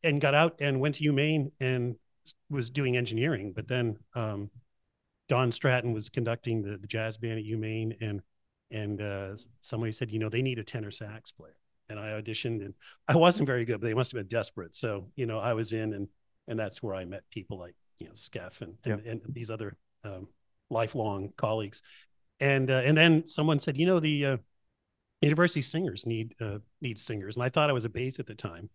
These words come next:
Speaker 1: and you can probably hear it in my <laughs> voice that I'm not, but, uh, and I auditioned and,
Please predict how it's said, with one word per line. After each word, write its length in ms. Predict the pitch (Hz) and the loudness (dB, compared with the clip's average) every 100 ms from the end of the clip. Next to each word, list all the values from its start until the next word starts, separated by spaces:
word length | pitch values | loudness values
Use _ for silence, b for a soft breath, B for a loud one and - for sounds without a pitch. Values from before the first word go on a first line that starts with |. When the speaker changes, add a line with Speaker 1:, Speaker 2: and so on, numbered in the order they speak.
| _ | _
Speaker 1:
and 160 | 110 98 | -10 -8
you 80 | |
can 100 | 113 | -8
probably 240 | 110 123 92 | -2 -2 -2
hear 140 | 117 | -6
it 80 | 107 | -6
in 80 | 98 | -2
my 60 | 131 | 0
<laughs> 40 | |
voice 220 | 123 113 | 0 -2
that 160 | - 117 | -2 -2
I'm 180 | 101 101 | -4 0
not, 260 | 120 95 107 | 0 -2 -6
but, 120 | 107 B B B _ _ - | -8 B B B _ _ -4
uh, 300 | 113 107 104 120 _ - | -2 -2 -6 -14 _ -2
and 100 | 139 | 2
I 160 | 127 | 4
auditioned 340 | 123 123 135 120 | 2 0 0 0
and, 160 | 110 | 0